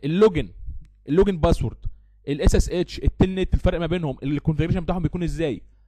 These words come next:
هعرفك على الراوتر، ممكن اقول لك انا هعمل اكتر من انيبل مود، قلت لك ممكن اقسم الراوتر بتاعي لاكتر من انيبل مود، يعني مش جاست ان انا اكتب انيبل ادخل هتلاقيني انا بقيت في المود اللي هو الكبير، لا، ده انا هعمل انيبل مود خاص بيك انت. طب انا هعمل انيبل مود خاص بيك انت، يبقى كان لازم عملت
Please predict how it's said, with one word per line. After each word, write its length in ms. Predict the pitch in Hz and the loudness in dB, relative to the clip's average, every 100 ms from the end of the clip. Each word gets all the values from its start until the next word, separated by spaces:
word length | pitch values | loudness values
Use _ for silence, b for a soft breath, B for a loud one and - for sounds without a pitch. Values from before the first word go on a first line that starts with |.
| _ | _
هعرفك 440 | 110 113 175 214 190 | -2 2 2 2 2
على 100 | 196 | 0
الراوتر، 300 | 208 202 185 | 0 -2 -4
ممكن 220 | 196 190 | -2 -2
اقول 160 | 170 | 0
لك 120 | 202 170 | -2 -6
انا 100 | 165 | -8
هعمل 340 | 190 185 - - | -6 -6 -8 -8
اكتر 320 | - - 185 | -8 -4 -4
من 220 | 175 151 | -2 -8
انيبل 340 | 143 160 170 151 | -4 -2 0 -2
مود، 260 | 170 123 - - - _ - | -4 -6 0 -2 -2 _ -16
قلت 160 | - - | 0 2
لك 120 | 165 | 2
ممكن 220 | 165 165 | 0 -4
اقسم 320 | 151 - - 135 | -2 0 0 -2
الراوتر 300 | 147 160 131 | -4 -4 -4
بتاعي 280 | 127 165 | -2 -2
لاكتر 360 | 143 127 - 143 | -4 -6 -4 -4
من 120 | 131 | -4
انيبل 300 | - 147 156 | -8 -4 -4
مود، 220 | 135 131 101 | -4 -8 -6
يعني 180 | 107 110 | -8 -6
مش 140 | 120 | -4
جاست 180 | 147 - | -2 0
ان 60 | 151 | 0
انا 60 | |
اكتب 240 | 156 - 127 | 0 -2 -2
انيبل 300 | 143 156 - | -4 -4 -4
ادخل 340 | 175 185 175 - _ - | -6 -4 -6 -8 _ -4
هتلاقيني 260 | - 147 165 | -2 -2 -2
انا 60 | |
بقيت 160 | 147 - | -2 -2
في 80 | 147 | -2
المود 300 | 143 175 151 | -2 0 0
اللي 140 | 135 | 2
هو 80 | 165 | 0
الكبير، 380 | - 143 131 - | 2 0 0 -4
لا، 320 | 131 - - - - _ _ _ | -6 -6 -10 -16 -16 _ _ _
ده 80 | 156 | -6
انا 140 | 202 180 | -4 -4
هعمل 220 | 208 202 | -4 -4
انيبل 280 | 165 196 185 | -4 -4 -2
مود 200 | 214 - | -4 -4
خاص 340 | 190 208 - | -2 0 2
بيك 220 | 160 - | 2 0
انت. 260 | 175 - - - _ _ _ _ _ _ _ | -4 -4 -8 -8 _ _ _ _ _ _ _
طب 120 | 104 | -8
انا 160 | 147 170 | -6 -2
هعمل 160 | 208 185 | -2 0
انيبل 240 | 196 196 | 0 0
مود 160 | 202 - | 0 -2
خاص 200 | 202 202 | -2 0
بيك 140 | - | -2
انت، 120 | 202 | 0
يبقى 280 | 208 139 - | 2 2 0
كان 260 | 180 196 196 | -4 -4 -4
لازم 320 | 202 202 190 | -2 -2 -2
عملت 380 | 156 196 - | -6 -2 -2